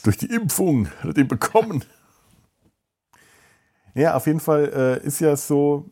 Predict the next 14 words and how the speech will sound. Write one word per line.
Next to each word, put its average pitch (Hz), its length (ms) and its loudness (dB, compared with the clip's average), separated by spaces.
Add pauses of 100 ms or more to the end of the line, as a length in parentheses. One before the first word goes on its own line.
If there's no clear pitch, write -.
(140)
äh, 131 180 2 (120)
eigentlich 151 420 0
sollte 151 300 2
dieser 135 340 0
Umsturz, - 760 -2 (300)
äh, - 500 -20
auf, - 340 0
auf - 320 0
natürliche 139 760 2
Weise 101 340 2
geschehen, 113 420 0
indem 135 280 2
die - 180 -8
Affen 151 400 0